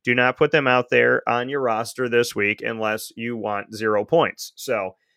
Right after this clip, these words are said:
please don't do that. Make sure that you make good and healthy decisions for your team. And, uh, and we welcome you and we thank you for being here on Wake Up Call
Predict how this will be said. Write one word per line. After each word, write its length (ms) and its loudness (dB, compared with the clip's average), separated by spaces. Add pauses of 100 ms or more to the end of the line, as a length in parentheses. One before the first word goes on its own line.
(160)
please 260 -2
don't 220 0
do 160 -6
that. 280 0
Make 220 -6
sure 300 -2
that 240 -6
you 80 -10
make 320 -6 (260)
good 260 2
and 140 -4
healthy 320 -2
decisions 680 0
for 400 2
your 280 0
team. 460 -4 (300)
And, 480 -2
uh, 280 2
and 180 0
we 160 0
welcome 460 2
you 100 -6
and 80 -8
we 120 -10
thank 340 -8
you 80 -16
for 100 -18
being 280 -10
here 140 -6
on 140 -8
Wake 200 -6
Up 100 -20
Call 340 -4